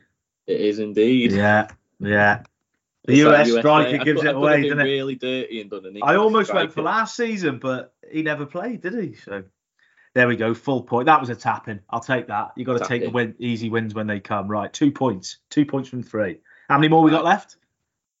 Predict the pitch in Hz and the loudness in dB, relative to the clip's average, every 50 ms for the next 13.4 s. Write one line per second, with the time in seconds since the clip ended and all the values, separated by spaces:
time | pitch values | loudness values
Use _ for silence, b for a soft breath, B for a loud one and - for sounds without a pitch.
0 | _ _ - 104 101 98 87 101 104 - - 95 - 98 92 92 92 95 - - | _ _ -4 -2 -2 -2 -2 -4 -8 -12 -12 -14 -10 -8 -6 -6 -6 -8 -10 -14
1 | - 98 90 92 90 87 82 82 123 123 123 113 - - 123 113 107 104 107 110 | -12 -10 -8 -8 -8 -10 -10 -6 -4 -2 -2 -2 -4 -4 -6 -4 -4 -6 -8 -8
2 | 104 104 113 113 - 117 113 113 127 131 - - 131 120 107 - - 135 120 - | -8 -8 -10 -12 -10 -10 -8 -8 -10 -10 -12 -12 -12 -12 -10 -6 -6 -6 -6 -6
3 | - 120 110 98 95 - - - _ _ _ _ _ _ _ _ _ _ _ _ | -8 -8 -8 -8 -12 -14 -20 -20 _ _ _ _ _ _ _ _ _ _ _ _
4 | _ _ _ _ _ _ _ _ - 98 104 113 113 117 117 - - - 120 110 | _ _ _ _ _ _ _ _ -8 -8 -6 -2 -4 -4 -4 -6 -6 -2 -2 0
5 | 107 104 90 87 110 113 - - 107 - - _ - 107 107 107 95 90 98 95 | 0 -2 -4 -6 -10 -12 -12 -14 -14 -14 -12 _ -6 -6 -6 -6 -6 -8 -8 -6
6 | 98 98 98 95 90 - - _ _ _ _ _ _ _ _ _ _ _ _ - | -6 -6 -6 -6 -8 -12 -18 _ _ _ _ _ _ _ _ _ _ _ _ -10
7 | - 95 95 95 90 90 92 92 87 90 _ _ _ _ _ _ _ _ _ _ | -6 -4 -2 -2 -2 -4 -6 -8 -8 -12 _ _ _ _ _ _ _ _ _ _
8 | - _ _ _ _ _ _ _ _ _ _ _ _ _ _ _ _ _ _ _ | -20 _ _ _ _ _ _ _ _ _ _ _ _ _ _ _ _ _ _ _
9 | _ _ _ _ _ _ _ - - 90 80 - 92 85 85 - 87 85 87 87 | _ _ _ _ _ _ _ -20 -20 -18 -12 -12 -12 -10 -8 -8 -4 -4 -2 0
10 | 101 104 107 101 101 98 - - _ _ - - 120 120 120 123 120 117 113 107 | 2 2 4 2 2 0 -4 -10 _ _ 0 2 2 2 2 2 2 4 4 4
11 | 113 110 117 123 135 131 - - 117 107 - 120 - - 127 117 110 113 123 - | 4 2 0 -4 -4 -4 0 0 0 0 0 -4 -4 0 0 0 0 0 -4 -4
12 | - 190 - - _ _ _ - 147 143 143 - 135 113 110 110 110 107 120 107 | -2 -4 -4 -4 _ _ _ -12 -12 -10 -4 -2 0 2 2 2 0 -2 -2 -4
13 | 107 117 - - 110 110 107 - | -4 -6 -4 -4 -6 -4 -2 0